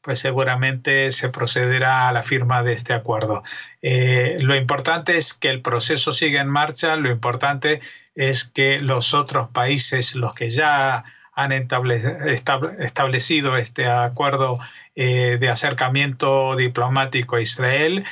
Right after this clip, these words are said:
eh, no solamente que siguen en ello, sino que siguen profundizando cada vez, eh, con mayor confianza en este proceso,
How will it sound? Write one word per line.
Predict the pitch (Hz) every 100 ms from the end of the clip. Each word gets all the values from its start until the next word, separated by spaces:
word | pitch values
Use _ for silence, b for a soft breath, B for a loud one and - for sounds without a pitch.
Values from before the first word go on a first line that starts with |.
| B B -
eh, | 139 123 123 120 120 123
no | 135
solamente | 143 147 139 143 139 143 131
que | 135
siguen | - 156 139 135 127
en | 131
ello, | 160 180
sino | - 147 135 151
que | 135
siguen | 120 165 151 143 135
profundizando | 135 123 139 123 120 151 151 139
cada | 131 135 135
vez, | 147 143 B B B _
eh, | 147 127
con | 139 131
mayor | 131 139 160 151
confianza | 135 123 156 147 - 143 139 135
en | 131
este | 123 - 123
proceso, | 120 117 180 170 - 180 180 190